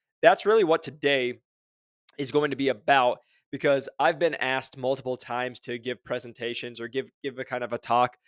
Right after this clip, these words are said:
about how I took the lowest performing territory in the nation to top ten when I was at Medtronic. And so I wanted to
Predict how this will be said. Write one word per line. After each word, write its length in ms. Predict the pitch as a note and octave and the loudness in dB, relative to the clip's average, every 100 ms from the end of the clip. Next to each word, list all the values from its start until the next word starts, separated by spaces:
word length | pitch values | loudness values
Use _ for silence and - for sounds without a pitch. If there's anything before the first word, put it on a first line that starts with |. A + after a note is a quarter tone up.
| _ - | _ -4
about 280 | B2+ B2+ B2 | 2 4 4
how 140 | B2+ | 2
I 60 | C#3+ | 2
took 200 | C#3 - | -2 -8
the 80 | C3 | -6
lowest 340 | C3 C3 C3 | -4 -4 -4
performing 360 | A#2+ - B2 A#2+ | -8 -10 -10 -10
territory 520 | B2 A#2+ A#2+ B2 B2 | -8 -8 -6 -4 -4
in 60 | |
the 80 | A2 | -6
nation 500 | G#2 A2+ B2 E3 E3+ - _ _ - | -8 -6 -6 -6 -8 -12 _ _ -14
to 100 | C3+ | -10
top 380 | - C3+ - | -2 0 0
ten 420 | - B2+ B2 A#2+ A#2 | -4 -4 -2 -4 -6
when 100 | A#2 | -2
I 100 | A2+ | -2
was 120 | A2 | 0
at 140 | G#2 | -2
Medtronic. 560 | G#2+ G#2 - G2+ F#2 G#2 G#2+ | -2 -6 -6 -6 -4 -6 -4
And 180 | A2+ | -4
so 380 | A2 C3+ B2 A#2+ - _ - - | -2 2 4 4 -2 _ -6 6
I 140 | C#3 | 8
wanted 320 | D#3 D#3 D3 | 8 6 2
to 320 | D3 C#3 C3 | 4 4 4